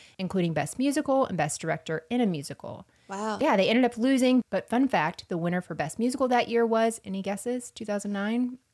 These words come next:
Speaker 2: I'm terrible with the years. I don't
Speaker 1: It's
Speaker 2: know.
Speaker 1: fine. I, I would have never guessed this, but it was Billy Elliot.
Speaker 2: Oh, okay.
Speaker 1: Yeah.
Speaker 2: I didn't see that either.
Speaker 1: No.
Speaker 2: I heard it was great.
Speaker 1: <laughs> Yeah, I heard that one was great for sure. But back to Brett. Thanks to the Tony nomination,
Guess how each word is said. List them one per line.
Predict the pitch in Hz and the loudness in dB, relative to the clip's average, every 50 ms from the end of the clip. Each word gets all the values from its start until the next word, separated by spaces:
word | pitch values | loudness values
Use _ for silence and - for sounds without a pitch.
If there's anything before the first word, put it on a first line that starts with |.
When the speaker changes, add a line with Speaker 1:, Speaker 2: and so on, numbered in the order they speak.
| _ _ _ _ _ - | _ _ _ _ _ -2
Speaker 2:
I'm | 262 269 254 | 0 0 0
terrible | 247 - 220 208 196 185 202 190 | 0 0 2 2 2 2 2 2
with | 190 190 190 | 0 0 -2
the | 202 | -6
years. | 180 165 196 190 180 185 185 185 - - | -4 -2 0 2 2 0 0 -2 -4 -2
I | - 208 | -2 2
don't | 202 196 185 | 2 4 2
Speaker 1:
It's | 180 | 2
Speaker 2:
know. | 185 | 2
Speaker 1:
fine. | 180 175 156 156 156 - - | 2 0 0 0 -4 -4 -2
I, | 214 220 - - 233 | 0 0 4 4 6
I | |
would | 240 254 | 6 6
have | 294 208 | 6 6
never | 233 214 214 208 220 202 | 4 4 4 4 2 4
guessed | 190 185 180 - - | 4 2 0 0 0
this, | 196 175 170 - | 0 0 0 0
but | - - 160 160 | 0 0 0 0
it | |
was | 151 175 151 | 2 0 -2
Billy | 143 - 165 147 151 147 - | -2 -2 0 0 0 -2 -2
Elliot. | 143 139 - - - - - - _ _ _ _ _ - | -4 -6 -6 -6 -8 -10 -12 -12 _ _ _ _ _ -2
Speaker 2:
Oh, | 254 269 294 311 339 349 339 302 - 277 | 0 2 4 6 6 6 6 6 4 2
okay. | 262 - 240 196 190 202 - _ _ - _ _ | 0 -2 -6 -6 -6 -6 -10 _ _ -20 _ _
Speaker 1:
Yeah. | 190 180 - - - - - | -8 -8 -8 -8 -10 -4 2
Speaker 2:
I | 226 | 2
didn't | 226 220 220 | 4 4 2
see | 220 - 214 | 0 0 0
that | 180 175 175 180 | 0 0 0 0
either. | 170 160 160 175 180 - | -2 -4 -4 -6 -2 -2
Speaker 1:
No. | 247 - | 0 2
Speaker 2:
I | - 208 | 2 2
heard | - - | 2 4
it | 269 | 4
was | - - | 2 2
great. | - 170 - 247 240 214 - - - | 2 2 2 2 2 0 -2 -10 -18
Speaker 1:
<laughs> | - - - | -20 -4 -2
Yeah, | 233 202 | 0 0
I | 180 196 | 2 2
heard | 220 277 254 | 2 2 2
that | 254 233 190 | 2 2 2
one | 170 165 | 0 -2
was | 170 160 - | -4 -6 -6
great | 151 143 - | -8 -8 -8
for | - - - | -10 -12 -8
sure. | - - - - - - - - - - - - - _ _ _ | -8 -8 -8 -8 -16 -20 -20 -20 -20 -20 -20 -20 -20 _ _ _
But | 269 277 - | -2 0 2
back | 294 302 311 311 | 2 0 0 0
to | - | -4
Brett. | 226 - - 123 - - _ _ _ _ - | -2 -2 -2 -4 -4 -4 _ _ _ _ -2
Thanks | 262 277 294 - | 0 0 2 2
to | - 339 | 2 0
the | 277 277 | 0 0
Tony | - 247 220 214 208 | 2 2 2 4 4
nomination, | 202 196 196 196 185 170 156 160 - - 180 160 156 160 | 2 2 2 2 0 0 0 -2 -4 -4 -4 -4 -4 -4